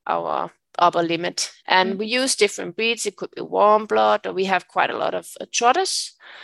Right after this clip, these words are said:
Speaker 1: uh, which we are very happy about using. Um, so I'm not too concerned about the breed.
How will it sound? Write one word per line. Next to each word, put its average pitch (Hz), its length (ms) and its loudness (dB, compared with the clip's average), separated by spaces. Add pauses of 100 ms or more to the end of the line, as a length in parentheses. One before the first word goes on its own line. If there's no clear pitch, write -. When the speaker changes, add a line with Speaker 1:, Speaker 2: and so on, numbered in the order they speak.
(260)
Speaker 1:
uh, 190 240 6
which - 320 -6
we 185 160 -2
are 170 160 2
very 220 240 2
happy 226 300 2
about - 340 2
using. 233 400 -6 (500)
Um, 196 380 4
so 208 300 2
I'm 208 120 4
not 247 220 -2
too 240 240 -6
concerned 180 480 -4
about - 260 0
the - 80 -16
breed. - 380 -8